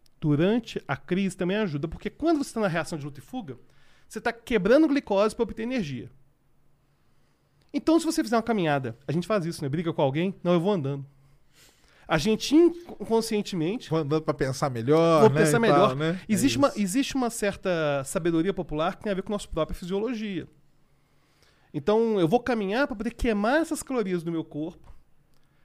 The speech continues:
Speaker 1: Então, você pode fazer uma caminhada, você pode fazer uma respiração diafragmática, pode fazer um relaxamento Jacobson, pode fazer exercício de atenção plena. Tudo isso pode te ajudar. Agora sim, tem influência.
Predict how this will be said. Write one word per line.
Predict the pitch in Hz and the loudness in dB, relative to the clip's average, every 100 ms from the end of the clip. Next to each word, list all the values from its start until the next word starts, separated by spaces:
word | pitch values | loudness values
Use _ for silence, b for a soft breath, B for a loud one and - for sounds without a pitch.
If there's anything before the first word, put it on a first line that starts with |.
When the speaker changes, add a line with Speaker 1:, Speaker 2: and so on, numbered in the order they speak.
| _ | _
Speaker 1:
Então, | 170 - 240 262 226 196 - | -10 -2 -2 -2 -4 -8 -12
você | 190 185 | -6 -6
pode | 185 190 - | 0 -2 -2
fazer | 165 | -10
uma | 175 | -6
caminhada, | 190 151 135 139 139 131 | -6 -4 -4 -4 -6 -8
você | - | -10
pode | 127 135 131 123 | -12 -8 -8 -8
fazer | - 123 127 | -8 -8 -8
uma | |
respiração | 131 - 123 - 208 | -10 -8 -10 -6 -8
diafragmática, | 196 180 160 120 117 123 - | -4 -4 -4 -6 -6 -8 -12
pode | - 180 190 | -6 -4 -4
fazer | 160 151 | -8 -8
um | |
relaxamento | 151 151 151 156 131 190 220 | -6 -6 -6 -8 -4 -4 -2
Jacobson, | 185 165 143 131 123 143 - b b - | -4 -4 -6 -8 -8 -14 -14 b b -2
pode | 220 - | -2 -2
fazer | 196 | -6
exercício | 202 185 - | -4 -4 -6
de | 262 | -6
atenção | 247 214 - 180 | -6 -6 -6 -6
plena. | 135 139 147 - - - - - _ - | -6 -6 -8 -14 -20 -20 -20 -20 _ -4
Tudo | 277 240 | 0 2
isso | 233 - | 0 -2
pode | - 180 185 | 0 0 2
te | 220 | -2
ajudar. | 202 135 | 0 0
Agora | 120 156 | 0 -2
sim, | 202 - 127 | -2 -4 -8
tem | - 233 247 220 | -4 -4 -2 -4
influência. | - 170 131 139 156 - | -4 -4 -2 -4 -6 -10